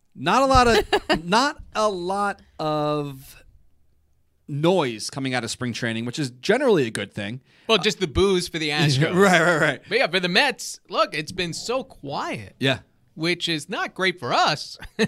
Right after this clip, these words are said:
Speaker 1: Right, right.
Speaker 2: But it's good for the Mets. I think it's good for Mets fans, right? Like, you don't want news. Brodie Van Wagenen said on that E S P N broadcast last week, "Nothing good happens <laughs> at spring training." And he's not wrong. And if there's a lot of news coming from your camp, it ain't good.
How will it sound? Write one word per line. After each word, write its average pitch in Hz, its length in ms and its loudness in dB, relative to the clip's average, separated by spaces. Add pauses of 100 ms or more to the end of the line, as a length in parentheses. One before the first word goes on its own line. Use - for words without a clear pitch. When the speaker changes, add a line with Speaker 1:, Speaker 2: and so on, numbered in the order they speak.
(140)
Speaker 1:
Right, 180 340 -4
right. 180 380 4
Speaker 2:
But 190 340 6
it's 180 200 0
good 302 160 4
for 277 80 0
the 220 80 2
Mets. 277 540 2
I 170 140 0
think 208 140 -2
it's 190 120 -4
good 214 180 2
for 214 100 -2
Mets 208 260 0
fans, 214 500 -4
right? 196 300 0
Like, 170 200 -4
you 240 140 -4
don't 403 280 -2
want 147 420 -4
news. 123 560 -6
Brodie 240 280 0
Van 226 200 0
Wagenen 202 500 0
said 156 540 -6 (320)
on 165 160 -2
that 165 140 -4
E 165 100 -4
S 160 120 -6
P 147 160 -2
N 147 160 -4 (140)
broadcast 139 540 -4
last 143 180 -6
week, - 160 -12
"Nothing 202 300 -8
good 170 240 -2
happens 170 520 -6
<laughs> - 20 -20
at - 80 -18
spring 165 260 -8
training." - 560 -10 (400)
And 190 120 2
he's 214 160 -4 (120)
not 226 200 6
wrong. 196 480 6
And 165 400 -4
if 185 200 -8
there's 240 240 0
a 220 80 6
lot 196 320 2
of 202 100 -2
news 220 320 -2
coming 208 240 -4
from 196 120 -10
your 190 100 -2
camp, 208 280 -6
it 185 80 0
ain't 233 180 -6
good. 254 280 2